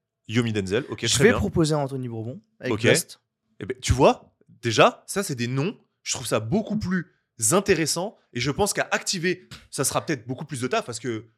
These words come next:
Speaker 1: ouais, quoi
Speaker 2: Mais en
Speaker 1: que
Speaker 2: fait,
Speaker 1: Bruno a quand même une
Speaker 2: ça,
Speaker 1: grosse
Speaker 2: ça,
Speaker 1: commu
Speaker 2: dans,
Speaker 1: aussi,
Speaker 2: dans
Speaker 1: mais
Speaker 2: le cercle deux pour moi. En fait, après, il faut réfléchir à des cercles trois.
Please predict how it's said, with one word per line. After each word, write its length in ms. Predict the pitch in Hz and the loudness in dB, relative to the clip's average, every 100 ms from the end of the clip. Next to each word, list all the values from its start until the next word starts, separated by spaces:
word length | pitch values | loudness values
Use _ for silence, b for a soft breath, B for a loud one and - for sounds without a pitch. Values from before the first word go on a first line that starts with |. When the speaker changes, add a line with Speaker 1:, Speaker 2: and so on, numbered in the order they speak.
| _ _ _ b | _ _ _ b
Speaker 1:
ouais, 100 | 143 | 0
quoi 100 | 170 | 2
Speaker 2:
Mais 40 | 175 | 4
en 0 | |
Speaker 1:
que 60 | |
Speaker 2:
fait, 40 | 226 | 2
Speaker 1:
Bruno 120 | 294 | 2
a 40 | - | -2
quand 20 | |
même 20 | |
une 60 | 110 | -2
Speaker 2:
ça, 60 | |
Speaker 1:
grosse 160 | 110 131 | -2 -2
Speaker 2:
ça, 60 | - | -2
Speaker 1:
commu 120 | 123 | 2
Speaker 2:
dans, 60 | 185 | 2
Speaker 1:
aussi, 60 | |
Speaker 2:
dans 40 | 185 | 2
Speaker 1:
mais 40 | 170 | 0
Speaker 2:
le 40 | |
cercle 300 | 156 - 165 | -2 -4 -4
deux 160 | 139 151 | 0 -2
pour 140 | - | -2
moi. 160 | 117 110 - B B | -8 -10 -14 B B
En 40 | - | -6
fait, 80 | 208 | -2
après, 160 | 95 | -2
il 60 | - | 0
faut 100 | 180 | 0
réfléchir 260 | 151 175 170 | 0 -2 -2
à 40 | |
des 40 | |
cercles 280 | 139 143 - | -4 -6 -10
trois. 340 | 131 113 143 | -8 -8 -8